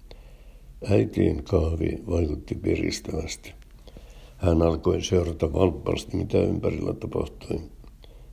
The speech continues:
Pojalla kahviin ei ollut mitään vaikutusta. Hän vain istui, mitään puhumatta, tai nukkui.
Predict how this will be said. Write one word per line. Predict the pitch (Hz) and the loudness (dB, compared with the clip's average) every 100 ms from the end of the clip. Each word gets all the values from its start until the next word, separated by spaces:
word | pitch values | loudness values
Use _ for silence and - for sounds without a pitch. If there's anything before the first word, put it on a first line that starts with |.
| - - | -6 4
Pojalla | 127 117 78 76 | 6 6 4 0
kahviin | 90 85 90 87 90 | 0 2 2 2 4
ei | 101 | 2
ollut | 110 - | 2 0
mitään | 120 - 98 78 | 0 2 2 2
vaikutusta. | - - - - - - - - - - - - - - - - | -2 -4 -10 -12 -14 -14 -20 -20 -20 -20 -20 -20 -20 -20 -20 -2
Hän | - 104 | 4 4
vain | 80 127 143 | 6 4 4
istui, | 107 - - - 80 - - | 0 -4 -12 -14 -14 -14 -4
mitään | 139 107 107 107 87 | 0 4 6 6 4
puhumatta, | 90 85 82 78 - - - - - - - - - - | 2 2 0 -4 -8 -20 -20 -20 -20 -20 -20 -20 -20 -2
tai | 90 104 | 4 4
nukkui. | 107 71 71 - - - - | 4 2 -2 -8 -12 -4 -4